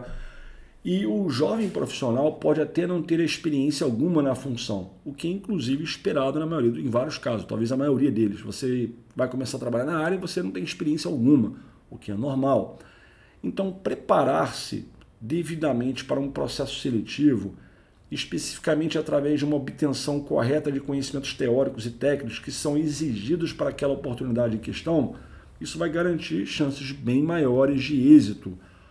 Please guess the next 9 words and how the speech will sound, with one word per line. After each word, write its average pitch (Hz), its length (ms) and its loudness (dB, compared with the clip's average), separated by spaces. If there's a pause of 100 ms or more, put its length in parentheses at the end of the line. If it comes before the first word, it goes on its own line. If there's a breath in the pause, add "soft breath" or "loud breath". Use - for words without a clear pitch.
(260 soft breath)
Preparar-se 156 640 2
pra 139 500 2 (400 loud breath)
adequa-, 151 440 0
preparar-se 156 560 2
adequadamente 151 720 2
para 139 180 0
suprir 135 480 0
algo 135 340 2
extra, 123 500 2